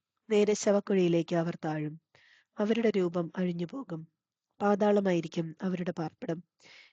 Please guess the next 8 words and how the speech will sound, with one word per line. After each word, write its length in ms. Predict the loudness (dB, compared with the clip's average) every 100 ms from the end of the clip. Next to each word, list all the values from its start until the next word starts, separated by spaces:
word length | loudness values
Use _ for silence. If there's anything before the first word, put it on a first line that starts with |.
| -6
എന്നാൽ 240 | 2 4 4
ദൈവം 460 | 4 4 0 -2 -12 _ -2
തന്റെ 160 | 0 0
പ്രാണനെ 600 | 0 2 2 0 -2 -6 _ -2
പാതാളത്തിന്റെ 560 | 0 0 -2 -2 -6
പിടിയിൽ 380 | -4 0 2 0
നിന്ന് 140 | -2
വീണ്ടെടുക്കും. 640 | -6 -6 -6 -10 -10 -12